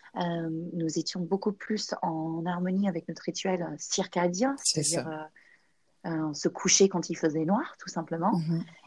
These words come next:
Speaker 1: Et donc, euh, les rituels font appel à notre instinct en nous existentiel,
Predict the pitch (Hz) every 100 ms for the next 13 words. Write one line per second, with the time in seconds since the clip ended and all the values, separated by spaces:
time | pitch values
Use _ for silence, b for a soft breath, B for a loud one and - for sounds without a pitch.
0 | - 185 180 185 214 - 202 - 180 165
1 | 160 160 156 151 151 180 - 262 254 196
2 | - 196 180 180 - 247 240 180 - -
3 | 175 170 170 - 180 165 170 170 170 _
4 | _ _ - 190 190 - - 214 214 -
5 | 180 175 220 226 - 196 196 180 190 -
6 | 180 175 208 214